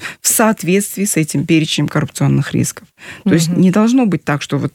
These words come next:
Speaker 1: тупо два года и давай
Speaker 2: Да, и
Speaker 1: ротируй.
Speaker 2: давай уходи, конечно.
Speaker 1: Да.
Speaker 2: Пока человек новый приходит, пока он там что-то в-, вливается в процесс. То есть это очень отражается на эффективности, мне
Speaker 1: Да.
Speaker 2: кажется, деятельности.
Speaker 1: Ну вот, э,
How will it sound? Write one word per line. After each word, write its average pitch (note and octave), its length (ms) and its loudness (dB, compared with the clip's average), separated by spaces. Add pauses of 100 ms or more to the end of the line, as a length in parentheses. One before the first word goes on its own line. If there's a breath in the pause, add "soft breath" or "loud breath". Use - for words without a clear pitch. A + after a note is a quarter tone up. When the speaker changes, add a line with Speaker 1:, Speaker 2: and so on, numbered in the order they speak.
(120)
Speaker 1:
тупо G3+ 420 2
два D#3+ 500 -2
года A3+ 260 2
и E3 140 0
давай D#3+ 200 0
Speaker 2:
Да, D#3 120 0
и - 20 0
Speaker 1:
ротируй. F3+ 220 -2
Speaker 2:
давай G#3+ 120 2
уходи, F3+ 380 -4
конечно. F#3+ 420 0
Speaker 1:
Да. D3 60 0
Speaker 2:
Пока A#3 220 0
человек - 200 -6
новый D4 220 0
приходит, A3 560 -2
пока G3+ 260 0
он A#3 140 0
там A#3+ 160 0
что-то A3+ 280 -6 (460 loud breath)
в-, D3+ 340 -2
вливается A#3 560 2
в - 60 -8
процесс. G#3+ 480 -2
То - 100 -6
есть F3+ 140 -4
это G3 240 0
очень A3 340 0
отражается F#3 640 0
на F3 220 2
эффективности, D3+ 840 0
мне C#3+ 100 0
Speaker 1:
Да. G3+ 120 4
Speaker 2:
кажется, E3 200 0
деятельности. E3+ 560 -4 (140)
Speaker 1:
Ну G3+ 180 4
вот, A#3+ 240 2 (100)
э, D3+ 240 0